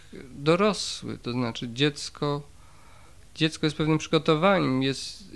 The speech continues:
nie chciałbym, gdy myślę o sobie, zatrzymać się raz na zawsze w stadium dzieciństwa. Myślę, że do-, dorosłość otwiera przed nami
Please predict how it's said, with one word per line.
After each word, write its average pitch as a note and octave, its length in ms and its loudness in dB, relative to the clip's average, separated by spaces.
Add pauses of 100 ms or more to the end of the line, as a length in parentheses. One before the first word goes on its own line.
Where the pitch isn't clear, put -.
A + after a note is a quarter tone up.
(1300)
nie D3 320 4
chciałbym, C3 680 0
gdy B2 120 -2
myślę C3 240 0
o C3 60 0
sobie, C#3 360 -2
zatrzymać B2 560 0
się C3 120 0
raz B2+ 200 0
na C#3+ 100 2
zawsze D3 480 -4
w - 120 -14
stadium A#2 600 -4
dzieciństwa. A#2+ 720 -6
Myślę, B2 200 -4
że B2+ 120 -2
do-, B2+ 340 4
dorosłość C#3 800 4
otwiera C#3 440 0
przed C#3 180 -4
nami C#3 360 -2